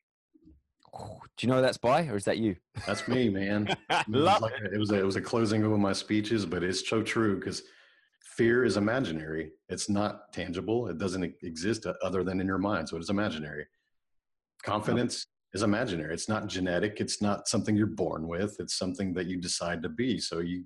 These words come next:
Speaker 2: basically choose, do you want fear or do you want confidence?
Speaker 1: Love it. Love it. Um, who would you recommend? I know we're not toward the end of it, but i-, as part of this round, I always ask, who would you recommend from your network would be a great guest and add some value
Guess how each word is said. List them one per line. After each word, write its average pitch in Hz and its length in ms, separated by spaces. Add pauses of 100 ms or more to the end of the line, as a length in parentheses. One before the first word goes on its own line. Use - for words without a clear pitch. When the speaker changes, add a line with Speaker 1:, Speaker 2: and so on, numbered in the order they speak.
(160)
Speaker 2:
basically 95 520
choose, 101 600 (320)
do 92 60
you 95 80
want 98 200 (240)
fear 98 260
or 90 140
do 82 80
you 90 80
want 101 180
confidence? 101 640 (1000)
Speaker 1:
Love 71 260
it. 67 120 (260)
Love 80 200
it. 71 100 (640)
Um, 113 320 (760)
who 214 240
would 202 180
you 196 80
recommend? 165 380
I 117 40
know 156 160
we're 165 100
not 143 200
toward 120 160
the 117 140
end 135 120
of 101 80
it, 90 140
but 92 340
i-, 98 300
as 117 220
part 139 200
of 117 60
this 107 140
round, 110 400
I 101 80
always 107 280
ask, 101 220
who 170 220
would 160 180
you 147 60
recommend 135 420
from 117 140
your 156 220
network 90 540
would 104 220
be 113 300
a 104 180
great 110 380
guest 110 400
and 104 100
add 104 140
some 98 160
value 98 280